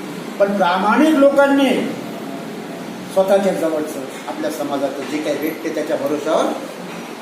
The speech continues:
एकंदरीत ही चळवळ या पद्धतीने चालली पाहिजे, तर खऱ्या अर्थानं आम्ही स्वतःला बौद्ध म्हणू शकतो. नाहीतर एरवी मग काय, आज आपले दिवस बदलून गेले,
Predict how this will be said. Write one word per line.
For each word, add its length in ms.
एकंदरीत 760
ही 200
चळवळ 320
या 340
पद्धतीने 420
चालली 400
पाहिजे, 460
तर 160
खऱ्या 200
अर्थानं 400
आम्ही 240
स्वतःला 500
बौद्ध 280
म्हणू 320
शकतो. 280
नाहीतर 920
एरवी 320
मग 120
काय, 480
आज 160
आपले 280
दिवस 180
बदलून 340
गेले, 300